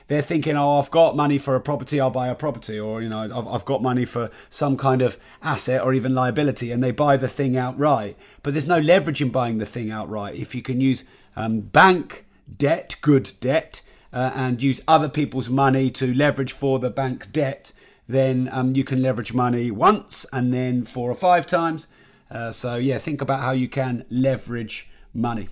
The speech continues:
Okay, then the E on the times model, we've done time,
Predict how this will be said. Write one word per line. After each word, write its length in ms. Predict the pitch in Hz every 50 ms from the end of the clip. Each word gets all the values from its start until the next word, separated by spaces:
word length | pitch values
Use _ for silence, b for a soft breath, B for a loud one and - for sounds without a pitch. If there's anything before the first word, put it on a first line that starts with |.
| - -
Okay, 180 | 131 - 160 156
then 180 | 147 139 165
the 120 | 156 170 -
E 400 | 175 196 214 214 196 156 131 131 -
on 160 | 135 139 135
the 80 | 143 135
times 460 | 135 - 151 143 139 131 123 110 -
model, 300 | 123 120 117 107 110 113
we've 220 | 117 120 113 -
done 480 | - 131 123 123 123 120 120 120 117 107 B B B B _
time, 480 | - - 160 156 160 160 156 151 143